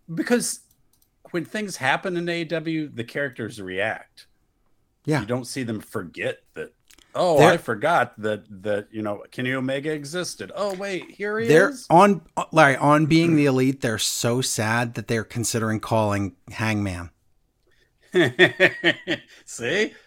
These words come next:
Speaker 1: I, I don't want more wrestling, but I want more stories about these people.
Speaker 2: Yeah.
Speaker 1: I don't want
Speaker 2: Mm-hmm.
Speaker 1: any story about Sheamus.
Speaker 2: Yeah.
Speaker 1: I don't,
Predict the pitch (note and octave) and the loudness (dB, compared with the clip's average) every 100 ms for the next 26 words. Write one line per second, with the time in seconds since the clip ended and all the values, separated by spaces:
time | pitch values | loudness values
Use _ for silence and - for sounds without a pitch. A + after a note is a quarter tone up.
0 | - C#3+ E3 - _ _ _ C3+ C#3+ C#3+ | 0 2 2 -4 _ _ _ 2 4 2
1 | D#3+ F3 E3 D3+ D3+ D3 D3+ - G3+ F3 | 0 0 -2 -2 -2 0 -2 -4 -12 -10
2 | C3+ - A#2 A#2+ C#3+ C3 C#3 C3+ - E3 | -10 -6 -6 -4 -8 -8 -10 -10 -10 -6
3 | C#3 A2 G#2 - F3 F3+ A#2 A2 F#2+ - | -6 -6 -10 -8 -12 -6 0 0 0 -8
4 | - A2 A2 A#2+ A#2+ C3 D#3+ - F2 D#2 | -10 -6 -2 -2 -2 -4 -6 -10 -10 -10
5 | D#2+ - F2 G#2+ E2 - G2+ E2+ F#2 - | -12 -14 -12 -12 -14 -16 -16 -14 -12 -16